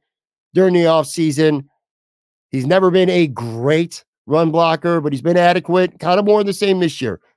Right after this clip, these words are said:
But he's been really, really good with pass blocking. Uh, Spencer Brown, only a forty-four point eight run block grade from P F F, sixty-one pass blocking grade. He was, well, he was good enough, I guess. Uh, Connor McGovern, fifty point eight overall,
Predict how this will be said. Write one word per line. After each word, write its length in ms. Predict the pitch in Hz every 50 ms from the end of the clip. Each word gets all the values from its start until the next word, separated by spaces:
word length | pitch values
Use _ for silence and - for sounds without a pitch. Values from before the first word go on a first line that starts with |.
| _
But 80 | - 143
he's 100 | 175 175
been 320 | 190 202 185 151 143 143
really, 280 | 147 170 185 190 185 170
really 260 | 165 170 170 165 156
good 340 | 131 143 147 139 139 127 - _ _ _ _ _ _ _ _ -
with 180 | 147 151 143
pass 260 | 147 143 139 123 117 -
blocking. 460 | - 131 113 104 - - 113 92 - _ _ _ _ _ _ _
Uh, 140 | - 139 156
Spencer 340 | 143 - 196 208 214 - 202
Brown, 360 | 170 185 185 185 175 156 147
only 180 | 151 165 170 156
a 60 | 127
forty-four 540 | - - - 170 180 180 180 - 170 175 170
point 260 | 156 156 170 165 160
eight 140 | 160 165 139
run 240 | 135 147 165 208 214
block 280 | 190 190 190 180 175 -
grade 220 | 190 190 185 170
from 140 | 180 170 165
P 160 | 170 185 175
F 140 | 165 - -
F, 180 | 180 175 165 - _ _ _ _ _ _ _ _ _
sixty-one 840 | - - 135 131 - - 165 151 156 156 156 156 156 151 147 143 143 _ _ _ _ _ -
pass 260 | 143 156 165 156 -
blocking 360 | - 170 160 147 - 156 147
grade. 300 | 120 143 151 147 139 123
He 180 | 127 156 165 160
was, 460 | 156 160 156 156 151 139 - - - _ _ _ _ _ _
well, 120 | - 151 175
he 80 | 180
was 120 | 165 127 101
good 200 | 107 127 135 113
enough, 260 | 104 95 - - -
I 60 | -
guess. 300 | - - 95 - - - - _ _ _ _ _ _ _ _ _ _ -
Uh, 100 | 139 135
Connor 260 | - 160 214 240 226
McGovern, 460 | 214 208 180 202 175 131 107 104 -
fifty 300 | - 208 208 214 220 214
point 360 | 180 - 170 185 185 190 190 - -
eight 200 | 175 185 190 185 -
overall, 720 | 165 160 143 135 123 135 156 180 185 180 180 185 175 -